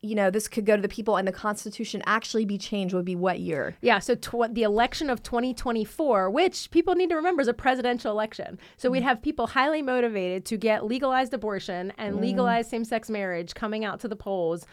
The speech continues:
Speaker 2: when we're trying to elect a good president. So
Speaker 1: Mm-hmm.
Speaker 2: just envision the political scenario. It's not a good one.
Speaker 1: Okay. All right. Well said. All right. Well, how can people help to stop this thing in its tracks right now if they want to get involved with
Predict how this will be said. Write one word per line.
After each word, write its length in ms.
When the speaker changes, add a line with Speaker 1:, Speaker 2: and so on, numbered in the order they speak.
Speaker 2:
when 120
we're 100
trying 280
to 80
elect 400
a 200
good 220
president. 480
So 300
Speaker 1:
Mm-hmm. 180
Speaker 2:
just 340
envision 440
the 80
political 320
scenario. 340
It's 180
not 200
a 20
good 160
one. 260
Speaker 1:
Okay. 380
All 60
right. 200
Well 140
said. 320
All 80
right. 120
Well, 200
how 240
can 180
people 480
help 340
to 120
stop 340
this 160
thing 140
in 80
its 160
tracks 400
right 320
now 220
if 100
they 100
want 140
to 20
get 160
involved 240
with 140